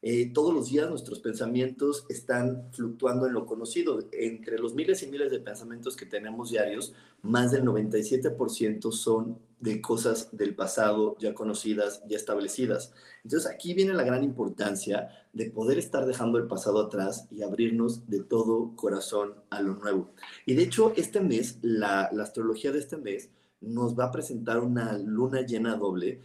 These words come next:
y esta luna llena doble nos va a ayudar a quitarnos el miedo a lo nuevo, a lo que no conocemos, para poder entender que lo mejor está por venir. Porque esa frase, todos la sa-, todos lo sabemos, lo mejor está por venir, pero lo mejor cuando viene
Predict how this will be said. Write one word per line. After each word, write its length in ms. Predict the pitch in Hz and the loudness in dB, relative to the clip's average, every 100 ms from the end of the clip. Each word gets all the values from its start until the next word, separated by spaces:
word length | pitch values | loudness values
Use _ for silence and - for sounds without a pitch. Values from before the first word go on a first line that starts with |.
| _ - | _ -6
y 80 | |
esta 180 | 123 180 | 0 2
luna 260 | 170 160 151 | 2 0 -2
llena 280 | 139 135 127 | -2 0 0
doble 440 | 107 101 101 113 | 0 2 0 -2
nos 200 | 110 104 | -4 -4
va 60 | 135 | -2
a 20 | |
ayudar 300 | 160 143 131 | 0 0 2
a 80 | 131 | 0
quitarnos 680 | 113 - 117 113 127 123 - | -4 -6 -4 0 -2 -2 -8
el 180 | 101 104 | -8 -8
miedo 560 | 120 127 120 127 135 - | -4 -2 0 0 0 -2
a 100 | 101 | -4
lo 200 | 98 98 | -2 -2
nuevo, 560 | 98 107 104 95 90 - 107 | -4 -2 -2 -2 -10 -12 -10
a 180 | 101 | -6
lo 140 | 104 101 | -4 -6
que 100 | 101 | -10
no 160 | 104 | -12
conocemos, 720 | 107 113 110 - 104 98 92 - - - - | -12 -10 -6 -2 -2 -4 -12 -16 -20 -12 -2
para 180 | 104 | -2
poder 280 | 98 110 123 | 2 4 4
entender 440 | 139 123 113 113 - | 4 2 2 2 2
que 100 | 117 | 2
lo 140 | 110 | 2
mejor 320 | 104 - 113 | 2 2 4
está 300 | 123 120 98 | 4 0 0
por 160 | 113 104 | 0 2
venir. 360 | 101 110 107 - - - | 2 2 0 -4 -14 -2
Porque 240 | 135 - | 0 2
esa 140 | 202 214 | 2 4
frase, 560 | 190 180 185 196 - _ _ | 4 2 2 2 0 _ _
todos 220 | - 196 165 | 0 2 2
la 100 | 127 | -2
sa-, 160 | 104 | -4
todos 160 | 160 175 | -2 0
lo 80 | 117 | 0
sabemos, 340 | 107 139 113 | 0 0 0
lo 80 | 104 | -2
mejor 240 | 107 135 | -2 0
está 240 | 151 135 - | 0 -2 0
por 160 | 127 | 0
venir, 380 | 104 110 151 - - - - | 0 0 -2 -4 -14 -16 -2
pero 220 | 120 117 | 2 4
lo 100 | 117 | 4
mejor 480 | 123 123 139 170 - | 2 2 2 0 -4
cuando 540 | 127 113 113 110 107 104 | -4 -2 2 4 4 2
viene 680 | 123 139 123 123 170 - | 2 2 2 0 -2 -6